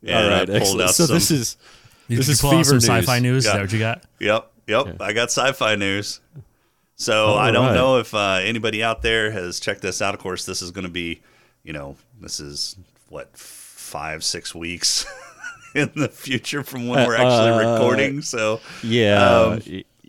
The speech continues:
Speaker 2: yeah. Welcome to time travel, Joe.
Speaker 1: yeah, so, uh,
Speaker 3: Uh, I am so on the same schedule with both podcasts I do, so w-, I
Speaker 2: Yeah.
Speaker 3: get it.
Speaker 2: We're,
Speaker 1: <laughs>
Speaker 2: we're
Speaker 1: So have,
Speaker 2: like
Speaker 1: have either of you looked at the new Star Trek Picard season three trailer?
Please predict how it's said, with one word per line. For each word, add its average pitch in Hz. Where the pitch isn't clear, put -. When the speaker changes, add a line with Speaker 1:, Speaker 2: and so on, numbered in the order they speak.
Speaker 2:
yeah. 87
Welcome 170
to 185
time 170
travel, 104
Joe. 117
Speaker 1:
yeah, 127
so, 87
uh, 90
Speaker 3:
Uh, -
I 127
am 123
so 101
on 95
the 92
same 95
schedule 90
with 92
both 90
podcasts 92
I 87
do, -
so 90
w-, 120
I 104
Speaker 2:
Yeah. 110
Speaker 3:
get 87
it. -
Speaker 2:
We're, 104
Speaker 1:
<laughs> -
Speaker 2:
we're 117
Speaker 1:
So 120
have, 127
Speaker 2:
like -
Speaker 1:
have 120
either 147
of 123
you 127
looked 120
at 110
the 107
new 107
Star 104
Trek 101
Picard 101
season 90
three 95
trailer? 73